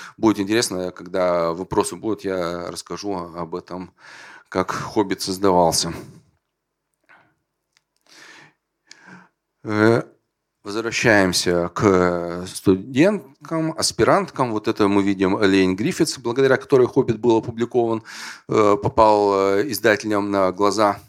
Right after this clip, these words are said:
А мы видим здесь, э, Симону де Арден, бельгийку, э, которая стала соавтором Толкина по подготовке научных трудов. Я здесь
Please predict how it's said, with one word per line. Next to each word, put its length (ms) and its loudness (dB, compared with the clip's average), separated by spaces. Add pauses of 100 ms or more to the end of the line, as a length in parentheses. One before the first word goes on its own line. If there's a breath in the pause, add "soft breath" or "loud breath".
(460 loud breath)
А 340 2
мы 160 2
видим 300 0
здесь, 300 0
э, 140 4
Симону 480 2
де 120 0
Арден, 720 0
бельгийку, 880 -2 (480 loud breath)
э, 300 2
которая 380 4
стала 380 2
соавтором 800 2
Толкина 580 0
по 120 -6
подготовке 640 0
научных 400 0 (180)
трудов. 420 2 (180 loud breath)
Я 120 2
здесь 200 -6